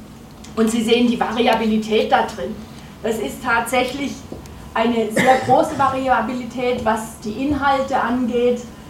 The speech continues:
was aber auch die Formgebung angeht, hier den Adoranten im Vergleich zur Venus. Wir haben zum einen, äh, einzelne Elemente herausgenommen, wie ein Köpfchen, wir haben ganze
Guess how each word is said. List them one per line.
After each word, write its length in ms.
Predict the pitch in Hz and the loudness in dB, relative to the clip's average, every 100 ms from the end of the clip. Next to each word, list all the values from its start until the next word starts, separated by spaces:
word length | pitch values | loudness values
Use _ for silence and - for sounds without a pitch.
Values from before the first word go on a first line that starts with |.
| - - - - | -18 -18 -16 0
was 260 | 226 - | 0 0
aber 220 | 226 226 | -2 -2
auch 100 | 220 220 | -2 -2
die 140 | 233 | -4
Formgebung 760 | - 233 233 269 254 254 254 240 | -4 2 4 4 -4 -4 -4 -4
angeht, 540 | 226 240 226 233 220 214 | -2 -2 -2 2 2 2
hier 160 | 226 233 | 0 0
den 180 | 240 220 | 0 -2
Adoranten 720 | 208 208 208 233 247 254 240 | 0 0 2 0 0 0 0
im 180 | 165 220 | 2 2
Vergleich 440 | 226 247 220 220 - - | 2 2 2 4 2 2
zur 160 | 226 | 2
Venus. 640 | 208 220 254 254 254 - - - - - - | 6 4 4 -2 -4 -8 -12 -14 -18 -18 -4
Wir 120 | 226 | -2
haben 380 | 208 214 233 254 247 220 - - - | 2 2 2 2 2 0 -2 -10 -12
zum 160 | - 233 | -6 -4
einen, 680 | 233 220 233 240 220 226 - - - | 0 0 2 2 0 -2 -10 -16 -10
äh, 320 | - 214 214 208 214 - - - | 0 4 4 2 -2 -12 -18 -8
einzelne 520 | 208 254 254 262 254 226 | -2 -2 -2 -2 -2 0
Elemente 500 | 233 226 247 240 226 | 0 2 2 -2 -2
herausgenommen, 880 | 208 208 247 - 262 240 240 247 208 | 2 2 2 -2 -4 -2 2 2 2
wie 80 | |
ein 220 | 214 214 214 | 0 0 0
Köpfchen, 640 | 269 262 - - 247 247 | -2 -4 -6 -4 0 0
wir 140 | 214 | 0
haben 320 | 208 214 220 220 | 0 0 0 0
ganze 360 | 202 247 220 | 0 -2 -2